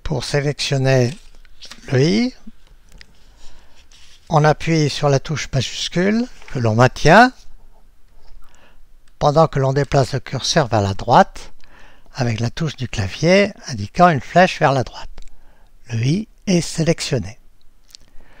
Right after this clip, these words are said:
Pour le mettre en indice, on va sur le menu Accueil et on clique sur le petit icône représentant une flèche dirigée vers la droite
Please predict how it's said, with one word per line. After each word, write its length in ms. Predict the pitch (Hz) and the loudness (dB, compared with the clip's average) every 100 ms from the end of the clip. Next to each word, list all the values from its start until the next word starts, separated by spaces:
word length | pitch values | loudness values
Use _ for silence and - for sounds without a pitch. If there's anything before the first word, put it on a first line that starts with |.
| - - | -20 -16
Pour 160 | - 151 | -2 2
le 40 | |
mettre 260 | 147 156 - | 6 6 4
en 80 | 110 | 2
indice, 680 | 113 - 220 - - - - - - | 2 0 -2 -4 -6 -8 -8 -12 -12
on 160 | - 127 | -6 0
va 180 | 151 160 | 4 4
sur 180 | - 139 | 2 -4
le 120 | 120 | -4
menu 320 | 117 113 113 | -2 -2 -4
Accueil 680 | 113 - 180 208 233 240 247 - - - - - - - - - - - - - - - - - - - - | -6 0 4 4 4 2 0 -2 -16 -20 -20 -20 -18 -14 -12 -10 -10 -12 -20 -20 -20 -20 -20 -20 -20 -20 -8
et 80 | 160 | 0
on 140 | 135 135 | 0 0
clique 280 | - 202 | 0 0
sur 140 | - 131 | 0 -2
le 80 | 117 | -2
petit 460 | - - - - | -4 -8 -10 -10
icône 580 | 107 139 170 220 202 175 - - - - - - - - - - - - - - | 0 2 4 2 2 -2 -8 -20 -20 -20 -20 -20 -20 -20 -20 -20 -20 -20 -20 -16
représentant 840 | - 165 - 156 131 131 - 147 | -8 -8 -4 0 0 0 0 0
une 120 | 131 | 0
flèche 400 | 117 - 151 113 | -2 -2 -2 -2
dirigée 440 | - 123 123 120 131 | -2 -2 0 0 0
vers 180 | 110 | -2
la 100 | 110 | -2
droite 640 | 110 117 175 202 - - | -4 -2 0 0 -4 -12